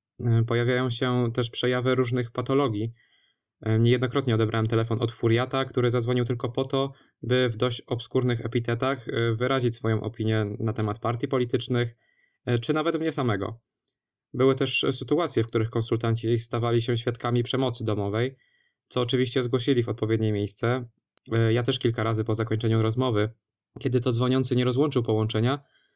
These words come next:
słyszałem dość brutalne komentarze do osoby starszej, do dzieci czy, czy rodziców. E, wydaje mi się, że w takich sytuacjach, e, brakuje nam, konsultantom, szkolenia, a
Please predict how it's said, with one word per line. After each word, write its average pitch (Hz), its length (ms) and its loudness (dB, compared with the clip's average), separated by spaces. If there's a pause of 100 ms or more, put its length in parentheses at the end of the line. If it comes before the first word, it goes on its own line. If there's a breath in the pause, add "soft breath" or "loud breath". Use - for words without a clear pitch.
(220 soft breath)
słyszałem 151 440 0
dość 139 160 2
brutalne 135 600 0
komentarze 120 520 0
do 107 80 0
osoby 107 280 -2
starszej, 120 880 -2
do 107 340 0
dzieci 110 420 0
czy, 117 240 2
czy 117 140 -2
rodziców. 120 480 -2 (460 soft breath)
E, 117 220 2
wydaje 127 280 2
mi 135 60 0
się, 135 140 0
że 123 200 0
w 120 60 -10
takich 123 260 -4
sytuacjach, 123 600 -2
e, 113 160 4
brakuje 117 420 2
nam, 113 380 2
konsultantom, 117 800 -2 (140 soft breath)
szkolenia, 123 680 -2
a 110 260 -2